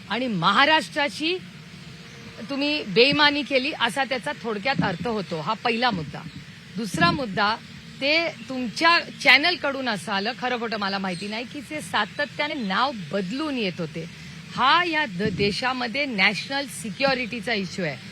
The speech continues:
आपल्यासारखे लोक किंवा तुम्ही सगळे, तुमचा कॅमेरामॅन जर उद्या मुंबईला जायला निघाला, त्याला आधार कार्ड लागतं,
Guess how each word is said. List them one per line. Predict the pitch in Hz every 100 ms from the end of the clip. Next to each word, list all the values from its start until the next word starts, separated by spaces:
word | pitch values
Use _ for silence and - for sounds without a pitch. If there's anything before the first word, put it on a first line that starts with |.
| - - - - - - -
आपल्यासारखे | 214 - 320 330 302 277 226 254
लोक | 220 170 190 180 - - -
किंवा | 220 247
तुम्ही | - - 285 359
सगळे, | - 220 180
तुमचा | 170 240 233 294
कॅमेरामॅन | 285 262 262 240 190 147 - - 185
जर | 262
उद्या | 269 214 269
मुंबईला | 254 240 254 254
जायला | 240 214 220
निघाला, | 233 208 208 165 151 - -
त्याला | 240
आधार | 254 240 247 269
कार्ड | 277 269
लागतं, | 226 - -